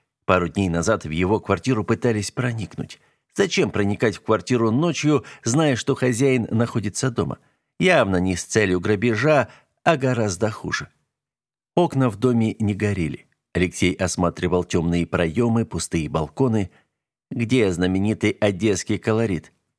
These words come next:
Лица жильцов проплывали перед глазами.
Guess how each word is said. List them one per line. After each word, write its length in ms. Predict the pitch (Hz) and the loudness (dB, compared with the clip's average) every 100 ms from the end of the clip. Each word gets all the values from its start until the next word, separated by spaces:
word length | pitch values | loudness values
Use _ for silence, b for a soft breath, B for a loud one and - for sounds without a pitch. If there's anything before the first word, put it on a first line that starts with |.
| - | -4
Лица 400 | 151 165 - 87 | 0 0 0 -2
жильцов 540 | 78 101 98 - 123 | 0 -2 -2 0 0
проплывали 580 | - - 98 101 104 98 | 0 -2 0 2 2 0
перед 260 | - 98 90 | 0 -2 0
глазами. 560 | 107 104 90 85 87 | 0 2 2 2 0